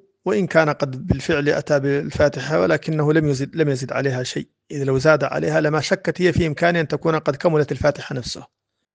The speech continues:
في حين أن بقية الأئمة رحمة الله عليه وعليهم جميعا يرون أنه يقرأ فيها مع الفاتحة في الركعة الأولى بالكافرون، ويقرأ فيها مع الفاتحة بالركعة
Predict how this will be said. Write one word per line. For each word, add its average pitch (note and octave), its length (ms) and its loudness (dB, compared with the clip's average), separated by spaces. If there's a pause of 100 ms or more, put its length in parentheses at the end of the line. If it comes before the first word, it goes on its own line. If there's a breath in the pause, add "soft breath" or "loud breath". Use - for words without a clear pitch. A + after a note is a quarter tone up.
(960 loud breath)
في D#3+ 220 6
حين A3 220 4
أن G3+ 180 2
بقية F#3 420 2
الأئمة E3+ 320 2
رحمة C#3+ 280 -4
الله C#3+ 320 2
عليه D3 680 -2
وعليهم C3+ 580 0
جميعا D3 500 -2 (520 soft breath)
يرون F3+ 300 4
أنه E3 480 2
يقرأ D#3+ 380 2
فيها F3+ 520 2 (320)
مع E3 220 0
الفاتحة F3+ 640 0 (280)
في - 80 -4
الركعة D3+ 360 0
الأولى E3+ 320 4
بالكافرون، D#3 680 0
ويقرأ D3+ 420 0
فيها D#3 240 -2
مع C#3+ 140 -2
الفاتحة D3+ 500 -2
بالركعة D3+ 420 -4